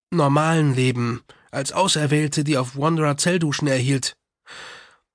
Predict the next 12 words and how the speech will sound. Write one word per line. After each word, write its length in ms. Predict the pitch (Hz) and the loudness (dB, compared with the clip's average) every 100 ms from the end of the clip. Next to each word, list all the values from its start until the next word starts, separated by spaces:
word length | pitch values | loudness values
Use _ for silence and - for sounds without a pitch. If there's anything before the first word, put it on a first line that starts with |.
| _ - | _ 0
danach 480 | 151 156 185 175 | 0 0 -2 -2
als 260 | 147 147 - | 0 -2 -2
Zellaktivatorträgerin 1500 | - 190 151 139 151 139 139 143 139 143 143 147 147 147 143 - - _ - | -2 0 0 -2 -2 0 0 -2 -2 -2 0 0 2 0 -2 -12 -20 _ -4
und 160 | 165 175 | -2 -2
schließlich 520 | - 202 - 170 143 | -2 -2 0 -2 0
nach 300 | 147 165 - | 0 0 -2
ihrem 380 | 185 165 151 143 | -4 -2 -2 -4
Tod 320 | 165 196 175 | -2 -2 -2
im 140 | 156 | -2
Bewusstseinspool 960 | 143 135 165 - 160 143 139 - 160 160 | -2 -2 -4 -4 -2 -2 -2 -6 -2 0
der 120 | 143 | 0
Superintelligenz. 1000 | 139 156 123 117 123 127 127 120 - - | -2 -2 -2 -4 -6 -2 -2 0 -2 -4